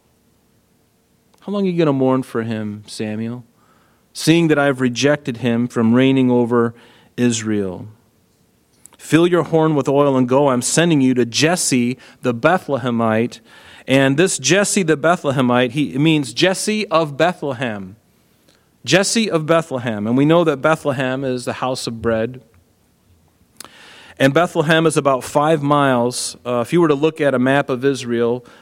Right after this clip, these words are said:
Bethlehem is about five miles south of Jerusalem and actually about ten miles south of where Samuel lived in Ramah.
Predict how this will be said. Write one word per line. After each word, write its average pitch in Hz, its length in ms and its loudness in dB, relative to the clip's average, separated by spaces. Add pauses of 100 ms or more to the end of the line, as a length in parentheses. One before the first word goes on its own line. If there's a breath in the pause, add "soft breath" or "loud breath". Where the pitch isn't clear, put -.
Bethlehem 135 560 0
is 127 100 -2
about 120 220 0
five 139 320 0
miles 127 380 -2
south 120 440 -4
of 110 120 -8
Jerusalem 113 680 -6
and 113 120 -4
actually 139 260 -2
about 127 240 -2
ten 185 300 -2
miles 120 560 -2 (180 loud breath)
south 135 600 0
of 123 200 -4
where 131 400 2 (120)
Samuel 151 600 2
lived 120 360 0
in 123 160 2
Ramah. 131 480 2